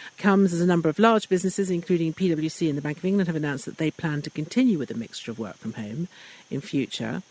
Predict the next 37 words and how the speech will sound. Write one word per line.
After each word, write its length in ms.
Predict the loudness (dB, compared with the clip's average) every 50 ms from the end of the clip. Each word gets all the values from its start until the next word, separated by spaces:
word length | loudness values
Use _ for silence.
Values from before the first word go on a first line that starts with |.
| -18 -20 -18 -18 -16 -16 -14 -10
Someone 320 | 2 4 6 6 6 6
who 140 | 8 8 8
knows 280 | 8 10 10 8 8 8
a 60 | 6
lot 220 | 4 4 2 4
about 220 | 2 0 0 0 0
this 220 | -2 -4 -2 -2
is 120 | -2 0 0
Doctor 300 | 0 0 0 -2 -2 0
Amanda 260 | 0 0 0 -2 -2
Jones. 380 | 0 2 2 4 4 2 2 2
She's 160 | 2 2 2
a 20 | 2
lecturer 360 | 2 0 -2 -4 -6 -4 -4
in 120 | -4 -4 -2
organisational 840 | -2 -2 0 0 0 -2 -2 0 0 0 -2 -2 -4 -6 -6 -6
behaviour 480 | -8 -8 -4 -2 -2 -2 0 -2 -4 -4 -4
and 120 | -6 -8
human 360 | -8 -4 -2 -2 0 0 -2
resource 380 | -4 -4 -6 -8 -8 -8 -8 -6
management 460 | -6 -6 -6 -8 -8 -12 -14 -14 -14 -16
at 120 | -18 -18 -18 _
King's 380 | -12 -8 -6 -6 -6 -8 -10 -10
Business 360 | -10 -10 -10 -8 -8 -10 -10
School, 320 | -8 -6 -2 -2 -2 -2 -4 -6 -12 -16 -14 -14 -14 -14 0 4
and 340 | 6 6 8 6 6 4
she 80 | 4 2
specialises 600 | 4 4 4 4 4 4 4 4 2 2 0 -2
in 100 | 0 2
remote 360 | 4 4 4 6 4 4 4 2
working 480 | 0 0 0 -2 -4 -6 -6 -6 -4 -4
and 220 | -4 -4 -4 0
work 260 | 2 2 2 2 0 -4 _
relationships. 880 | -4 -4 -2 -4 -4 -6 -8 -8 -8 -6 -6 -6 -6 -6 -10 -14 -14 -16 -18 -20 -20 -20 -20 -20 -20 -20 _ -4
Doctor 200 | -2 -2 -2 2
Jones, 260 | 4 4 4 4 2
hello. 420 | 0 0 0 2 2 2 0 0